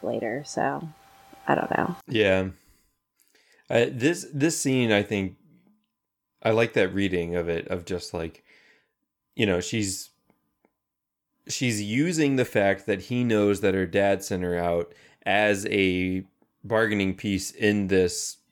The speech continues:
Speaker 2: potential relationship and saying, like, "Oh, yes, you know, I, whether or not he sent me out here, let me tell you,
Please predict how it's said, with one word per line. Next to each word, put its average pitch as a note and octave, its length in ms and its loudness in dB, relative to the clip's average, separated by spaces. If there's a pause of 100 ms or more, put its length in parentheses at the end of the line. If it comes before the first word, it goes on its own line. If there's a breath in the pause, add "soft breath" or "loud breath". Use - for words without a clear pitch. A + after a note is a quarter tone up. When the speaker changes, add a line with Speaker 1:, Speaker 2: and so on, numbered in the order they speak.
Speaker 2:
potential G#2 480 -2
relationship F2+ 840 0 (520 loud breath)
and F#2 420 -2 (240)
saying, G2+ 500 -2
like, F2+ 300 -2
"Oh, G#2+ 160 -2
yes, G2 380 -2
you F#2+ 80 -4
know, F2 360 -2
I, F2+ 400 0 (760 loud breath)
whether C3 340 2
or B2+ 40 0
not B2+ 220 2
he C#3+ 100 0
sent G2+ 240 -4
me F#2+ 160 0
out F#2+ 180 2
here, F#2 420 -2 (140)
let G#2+ 120 -2
me G#2+ 80 -4
tell A#2 240 -2
you, F#2 400 -2